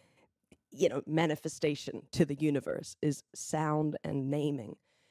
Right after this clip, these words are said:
Um, so that's what I'm doing, right? I'm naming the things that I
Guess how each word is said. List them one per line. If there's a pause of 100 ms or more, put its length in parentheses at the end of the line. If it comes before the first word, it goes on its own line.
(280)
Um,
so
that's
what
I'm
doing,
right?
I'm
naming
the
things
that
I